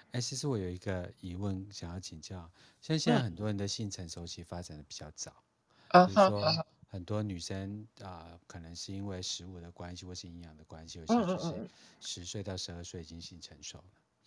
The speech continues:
Speaker 2: 嗯。
Speaker 1: 那有些男孩子也可能就是，呃，十二岁、十三岁开始体毛、腋毛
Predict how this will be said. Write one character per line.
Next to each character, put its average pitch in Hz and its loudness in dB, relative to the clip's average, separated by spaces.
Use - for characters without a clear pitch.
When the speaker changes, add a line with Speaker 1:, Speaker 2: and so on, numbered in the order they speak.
Speaker 2:
嗯。 226 6
Speaker 1:
那 156 8
有 107 4
些 104 0
男 90 -2
孩 90 -4
子 92 -6
也 85 -8
可 90 -10
能 82 -8
就 90 -8
是， 85 -6
呃， 92 -6
十 92 -2
二 98 0
岁、 95 -4
十 - -6
三 90 -4
岁 90 -6
开 92 -8
始 87 -8
体 85 -12
毛、 76 -14
腋 98 -6
毛 76 -12